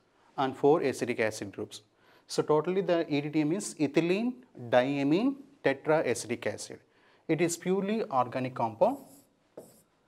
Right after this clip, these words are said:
and less soluble in water or partially soluble in water. But so whenever if you want to do titration method,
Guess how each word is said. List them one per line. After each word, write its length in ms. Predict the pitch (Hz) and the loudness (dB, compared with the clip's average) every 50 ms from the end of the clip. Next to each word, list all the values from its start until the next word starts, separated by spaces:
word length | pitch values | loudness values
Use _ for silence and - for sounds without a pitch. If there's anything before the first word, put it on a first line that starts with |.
| - - - _ _ - | -20 -20 -20 _ _ -4
and 240 | 143 135 135 131 131 | -4 -2 -2 0 2
less 240 | 135 160 208 - - | 2 2 2 0 -2
soluble 520 | - - 143 127 123 120 113 117 117 113 | 0 2 2 2 2 0 -2 -2 -4 -2
in 220 | 127 170 226 247 240 - - _ _ _ _ _ _ _ _ _ _ | -2 -2 -4 -4 -8 -12 -20 _ _ _ _ _ _ _ _ _ _
water 420 | 131 120 107 101 - - 101 101 - - - | 2 2 2 2 0 -4 -6 -6 -6 -4 -4
or 100 | 139 143 | -4 -4
partially 540 | - - 143 127 131 - - 156 147 156 | 0 0 0 0 0 0 -4 0 0 0
soluble 420 | 156 - 143 120 117 117 107 113 123 | 0 0 0 0 0 -2 -4 -2 -4
in 140 | 185 220 208 | -2 -2 0
water. 320 | 160 113 107 - 101 - - - _ _ _ _ _ _ _ _ _ _ _ _ _ _ _ _ _ _ _ - | 0 0 0 -2 -8 -8 -8 -18 _ _ _ _ _ _ _ _ _ _ _ _ _ _ _ _ _ _ _ -8
But 400 | 147 147 185 185 180 180 - - _ - - _ _ _ _ _ _ _ _ _ _ | 0 4 4 4 4 0 -10 -18 _ -20 -20 _ _ _ _ _ _ _ _ _ _
so 420 | - - - 170 165 165 160 160 - | -6 0 2 4 4 4 4 0 0
whenever 440 | 165 151 156 175 196 214 208 202 226 | 2 2 4 4 4 2 4 4 4
if 160 | 220 190 - | 4 4 0
you 80 | 180 156 | 0 2
want 240 | 156 156 165 160 | 2 2 0 0
to 100 | - 175 | 0 0
do 140 | 160 151 160 160 - | 0 0 -2 2 4
titration 520 | 135 127 131 170 - 156 147 - 156 139 | 2 2 2 2 0 0 0 2 0 0
method, 360 | 120 110 104 - 107 107 - | 0 -2 -4 -4 -6 -6 -6